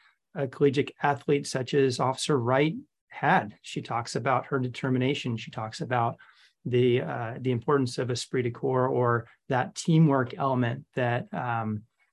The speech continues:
when you're out there, you're running the race. It's not, it's not to get that highest amount. It's just to go out there and to personally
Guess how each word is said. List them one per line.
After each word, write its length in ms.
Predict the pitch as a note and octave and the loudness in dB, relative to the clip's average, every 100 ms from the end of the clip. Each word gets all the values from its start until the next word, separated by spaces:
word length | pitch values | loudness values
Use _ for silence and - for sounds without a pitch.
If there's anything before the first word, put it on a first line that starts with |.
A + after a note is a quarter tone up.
| _ - | _ -6
when 200 | D3+ C#3+ | 0 2
you're 160 | C#3+ - | 4 4
out 240 | C#3 D#3 | 2 4
there, 260 | D3 C3+ B2 | 2 2 2
you're 260 | C3+ B2+ | 0 -2
running 300 | A#2+ C#3 C#3+ | 0 2 2
the 80 | B2+ | 2
race. 360 | A#2 B2+ B2 C3+ | 2 0 0 -4
It's 180 | A#2+ C3 | -4 0
not, 260 | B2 B2 B3+ C4+ | 2 0 -4 -8
it's 240 | E3+ B2 | -8 -4
not 240 | C#3 C3 B2 | 0 0 -2
to 140 | B2+ | -6
get 260 | A2+ B2+ B2 | -2 -2 0
that 180 | A#2+ B2 | -2 -2
highest 560 | A2+ A2+ A2+ G#2+ - | -4 -2 -2 -6 -10
amount. 320 | D3 A#2 A#2 A2+ | -6 0 0 0
It's 160 | A2+ | -4
just 200 | - A2 | -8 -10
to 40 | - | -2
go 120 | B2 | 0
out 180 | A#2+ B2 | 0 0
there 160 | A#2+ | -2
and 180 | A2+ G#2+ | -2 -6
to 240 | - C3+ A#2 | -6 -6 -6
personally 680 | - - B2+ - B2+ A#2+ G#2+ | -6 0 0 0 -2 -2 -4